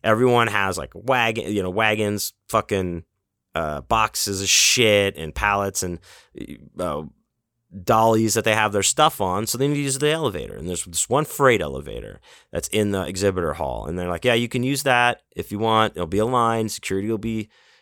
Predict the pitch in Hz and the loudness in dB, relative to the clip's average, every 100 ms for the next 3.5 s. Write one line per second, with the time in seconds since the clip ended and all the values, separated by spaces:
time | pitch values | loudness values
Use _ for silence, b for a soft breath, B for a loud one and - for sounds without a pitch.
0 | b 98 92 117 117 117 113 113 - 98 | b -4 -2 0 0 2 2 0 0 0
1 | 104 - - 104 113 - 107 104 - 107 | 0 -2 -2 0 0 0 0 0 0 2
2 | 107 101 104 107 92 - 104 101 98 98 | 2 2 0 0 -2 -2 0 0 0 -2
3 | 101 110 120 117 104 | -2 -2 0 0 0